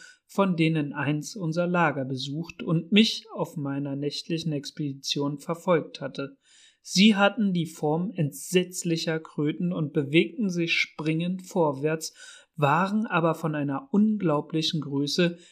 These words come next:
die die eines Elefanten übertraf.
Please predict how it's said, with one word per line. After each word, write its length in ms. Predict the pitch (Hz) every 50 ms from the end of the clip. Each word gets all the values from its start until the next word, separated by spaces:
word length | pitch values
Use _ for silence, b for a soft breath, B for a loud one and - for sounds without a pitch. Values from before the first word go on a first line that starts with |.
| B B B -
die 240 | 196 208 226 220 190
die 200 | 185 180 175 175
eines 400 | - 165 156 156 151 151 147 -
Elefanten 720 | - 156 135 135 131 - - 143 135 135 147 - - 160 160
übertraf. 840 | 160 156 156 170 170 170 165 - - 180 165 131 120 113 - -